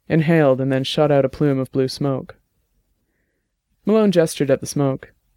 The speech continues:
"Is that delivering or just for looks?" "Just looks," Dex admitted. "I don't really like neurostims. I'm more of your fifth of cheap rum kind of guy." "Yeah," Malone said. "That's what I figured.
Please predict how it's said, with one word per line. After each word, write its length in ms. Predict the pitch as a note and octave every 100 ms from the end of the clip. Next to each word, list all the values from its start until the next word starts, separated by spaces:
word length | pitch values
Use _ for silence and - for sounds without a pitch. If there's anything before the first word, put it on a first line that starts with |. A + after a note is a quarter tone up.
| _ _ _ _ _ _ _
"Is 80 | -
that 160 | G3+ F#3+
delivering 560 | D3+ E3 G3 A#3+ A3
or 140 | C3 B2+
just 260 | D#3 -
for 100 | -
looks?" 480 | C#3 C#3 - - - _ _ _ _ _ _ _ _ -
"Just 240 | G3 -
looks," 360 | D3 C#3 - - _ -
Dex 240 | D3 -
admitted. 420 | D3 D3+ D3+ D3+ _ _ _ _ -
"I 100 | E3+
don't 80 |
really 200 | E3+ D#3
like 240 | C#3 C#3+ -
neurostims. 680 | C3+ C3+ - C3+ C3+ C#3 - _ _ _ _ _ _ -
I'm 180 | F#3+ F#3+
more 180 | F#3+ F#3
of 100 | E3
your 220 | D#3 D3+
fifth 280 | - G3 D#3
of 80 |
cheap 240 | - D#3 C#3+
rum 240 | D3+ D3+
kind 220 | C#3+ C3
of 80 | B2
guy." 400 | B2+ B2 B2 B2+ _ _ _ _ _ _ _ _ _ -
"Yeah," 320 | D3+ D3+ D3
Malone 320 | D3 C#3+ C#3+
said. 320 | C#3+ C#3+ C#3 - -
"That's 240 | F#3 F#3
what 80 | D3
I 60 | C#3
figured. 440 | C3+ B2+ C3